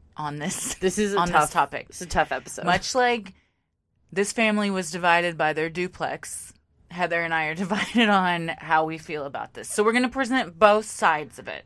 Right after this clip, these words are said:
Speaker 2: Also, there, the demons, because they're awful and they're demons, did some unsavory things that we'll cover, including
Speaker 1: Mm-hmm.
Speaker 2: sexually assaulting
Speaker 1: Mm-hmm.
Speaker 2: two of the family members. So just a heads up, we'll give you a warning if you don't wanna listen to that part.
Speaker 1: Yeah. Yeah.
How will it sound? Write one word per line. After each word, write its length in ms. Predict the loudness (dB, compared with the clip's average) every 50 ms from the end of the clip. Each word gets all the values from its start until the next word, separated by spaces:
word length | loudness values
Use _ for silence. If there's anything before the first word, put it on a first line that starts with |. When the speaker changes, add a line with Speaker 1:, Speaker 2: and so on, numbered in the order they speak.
| 4 6
Speaker 2:
Also, 500 | 8 8 8 6 6 6 6 6 4 2 2
there, 480 | 2 4 4 4 2 0 -2 -4 -10 -16 -8
the 160 | -2 -2 -2
demons, 600 | 0 -2 -4 -4 -2 -2 -2 -2 -2 -4 -8 -10 _ _ -18
because 320 | -18 -10 -6 -6 -6 -6
they're 220 | -4 -4 -4 -4 -2
awful 400 | 0 -2 0 -2 -4 -6 -6 -6
and 160 | -6 -6 -6
they're 120 | -6 -6 -8
demons, 540 | -8 -8 -6 -6 -6 -8 -8 -10 -12 -14 -18
did 300 | -8 -4 -4 -4 -4 -2
some 180 | -4 -4 -4 -2
unsavory 640 | -2 -2 -2 0 -2 -2 -2 -2 -2 -4 -4 -4
things 320 | -4 -6 -6 -4 -6 -2 -2
that 100 | -2 -2
we'll 160 | -2 -4 -6
cover, 480 | -2 0 0 2 4 4 4 4 2 0 -4 -14 -16 _
including 520 | -6 -6 -4 -2 -2 0 0 0 -2 -2 -4
Speaker 1:
Mm-hmm. 100 | -6 -8
Speaker 2:
sexually 480 | -2 -2 0 0 0 -4 -4 -2 -2
assaulting 580 | -4 -2 0 -2 -2 0 -2 -4 -2 0 0 0
Speaker 1:
Mm-hmm. 120 | 0 -2 0
Speaker 2:
two 180 | 0 0 0
of 60 | 0
the 80 | -2 -4
family 280 | -4 -4 -4 -4 -6 -8
members. 480 | -8 -6 -4 0 0 0 0 -2 -6 -14 _ _ _ _ _ _
So 460 | -2 4 4 6 6 4 2 0 -4 -10
just 260 | -12 -12 -10 -8 -6
a 40 | -2
heads 240 | -2 -2 0 2
up, 180 | 0 0 0 -2
we'll 100 | -6 -6
give 160 | -6 -6 -6
you 120 | -4 -4 -4
a 40 |
warning 280 | -4 -4 -4 -4 -4 -6
if 140 | -8 -8 -8
you 60 | -6
don't 160 | -6 -6 -6
wanna 160 | -8 -10 -10
listen 280 | -10 -10 -10 -12 -10 -10
to 80 | -8 -6
that 200 | -6 -6 -6 -4
part. 100 | -2 0
Speaker 1:
Yeah. 180 | 0 0 -2 -6 -12 _ _ _ _ _ _ _ _ _ _ _ _ _ _ _
Yeah. 220 | -10 -8 -8 -8